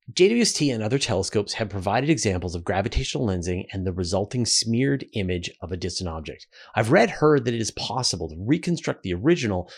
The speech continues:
non-distorted image. Has anyone done this? No. And it's impossible. Some of the most powerful observations that astronomers have made has been with these gravitational lenses, where you've got this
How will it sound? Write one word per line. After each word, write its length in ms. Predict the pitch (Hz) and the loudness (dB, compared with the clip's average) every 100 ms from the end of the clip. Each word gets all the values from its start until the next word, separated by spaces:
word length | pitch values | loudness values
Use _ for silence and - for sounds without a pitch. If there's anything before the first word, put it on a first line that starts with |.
| - | -10
non-distorted 880 | 107 107 117 127 131 127 - 101 95 | -2 2 4 4 2 0 -4 -4 -4
image. 360 | 92 80 - - _ _ _ _ - | -4 -4 -8 -14 _ _ _ _ -8
Has 160 | - | 0
anyone 260 | 196 240 185 | 4 4 4
done 240 | 110 113 | 4 4
this? 380 | 170 202 - - _ _ _ _ _ _ _ | 4 0 -2 -4 _ _ _ _ _ _ _
No. 580 | 131 170 226 160 82 - - _ _ _ _ _ | 4 6 8 6 4 -2 -18 _ _ _ _ _
And 140 | - 185 | 4 6
it's 180 | 196 214 | 6 6
impossible. 920 | 202 190 - 226 196 - 107 82 - _ _ _ _ _ | 6 4 0 2 2 2 2 0 -8 _ _ _ _ _
Some 280 | - - 226 | 2 6 6
of 60 | 233 | 8
the 80 | 220 | 8
most 200 | 208 - | 8 6
powerful 400 | 151 175 170 165 | 6 6 8 6
observations 680 | 139 135 107 95 - 95 | 6 4 4 2 0 0
that 80 | 92 | 0
astronomers 500 | 90 - 104 107 95 | 0 2 2 2 0
have 100 | 95 | 0
made 280 | 90 90 82 | 0 0 -2
has 180 | - 107 | -4 -4
been 300 | 107 98 95 | -2 -2 0
with 400 | 104 120 127 - - | 4 4 4 -2 -8
these 420 | 104 98 95 - 117 | -4 -2 -2 -4 -4
gravitational 800 | 113 98 95 92 104 92 92 92 | 0 2 0 -4 -4 -4 -2 2
lenses, 400 | 120 113 - - - - | 2 2 -2 -10 -16 -12
where 340 | 110 113 104 | 2 4 4
you've 220 | 98 98 98 | 0 -4 0
got 320 | 113 117 101 | 4 4 2
this 220 | 104 - | -2 -2